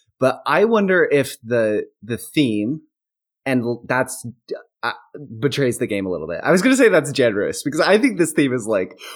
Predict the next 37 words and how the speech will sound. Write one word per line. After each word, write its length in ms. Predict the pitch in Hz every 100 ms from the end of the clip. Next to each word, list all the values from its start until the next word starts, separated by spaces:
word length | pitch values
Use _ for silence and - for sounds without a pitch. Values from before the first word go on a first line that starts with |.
| -
"Why 340 | 120 151 196
am 180 | 202 208
I, 240 | 180 156 156 165
is 160 | 190 208
this 220 | 277 311
Rome? 380 | 285 302 349 370 - - 370
It 120 | 208
doesn't 220 | 330 339
even 200 | 349 302
seem 280 | - 320 370
like 280 | 440 185 131
Rome. 380 | 135 107 107 117 - -
Like, 140 | 240 247 226
this 160 | 233 480
could 100 | 554
be 240 | 349 247
anywhere." 640 | 302 508 208 175 131 104 151 _
Like, 180 | 220 277
I, 60 | 262 - 220 -
I 100 | 214 277
expected, 380 | 254 294 285
I 100 | 196
saw 160 | 202 277
the 100 | 262
box. 360 | 147 156 170 -
It 60 |
was 120 | 156
beautiful. 560 | 117 127 175 175 180 180
There's, 180 | 170 151
like, 100 | 131 - _ _ - - 123 117
the, 280 | 139 135 - 143 120 _
there's, 260 | - 123 110
like, 200 | 117 -
this 140 | 139 113
beautiful 500 | 120 185 196 196 147
white 240 | 131 131
marble. 720 | 123 131 160 165 165 170 175